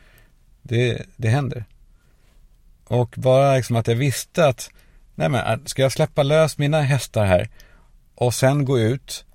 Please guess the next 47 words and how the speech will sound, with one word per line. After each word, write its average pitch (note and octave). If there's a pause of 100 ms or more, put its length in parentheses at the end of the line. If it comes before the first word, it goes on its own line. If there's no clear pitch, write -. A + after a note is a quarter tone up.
(800)
och B2+
då B2+
kanske D#3
han D3+
går C#3
ut G2
också -
och, G2+
och -
han C#3
ska D3+
tvätta B2+
händerna F#2
och F#2+
så C#3+
tittar C#3+
han A#2+
på G2+
mig -
sen -
med F#2+
en F#2
sån G2+
här F#2
blick G2 (440)
som A2
jag G2+
vet A2
vad G#2
det A2+
är C3
för A2+
blick. F2
Det A#2+
är A#2
som A2
att -
han A2+
har, A2 (420)
han D#3+
har D3+
kollat G#2+
min G2
historik. - (140)
Blick. - (300)
Den B2+
dömande F#2+